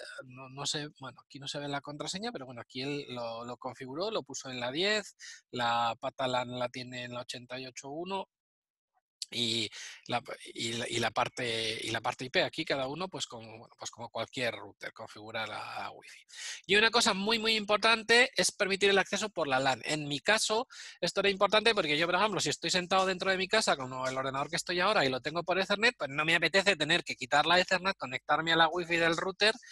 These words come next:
para poder, para poder entrar a él. Entonces le tuve que habilitar el permitir el acceso por la pata lan.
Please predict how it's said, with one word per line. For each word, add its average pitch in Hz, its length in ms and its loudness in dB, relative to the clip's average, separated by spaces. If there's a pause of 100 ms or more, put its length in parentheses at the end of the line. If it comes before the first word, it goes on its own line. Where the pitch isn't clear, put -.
(480)
para 147 240 8
poder, 143 1080 4 (1800)
para 151 220 6
poder 151 260 4
entrar 170 300 6
a 151 180 8
él. 143 160 6
Entonces 147 500 2
le 151 140 4
tuve 165 240 0
que 175 120 2
habilitar 175 440 6
el 180 100 6
permitir 143 400 0
el 160 120 4
acceso 175 320 0
por 156 160 0
la 127 100 2
pata 147 260 4
lan. 117 320 4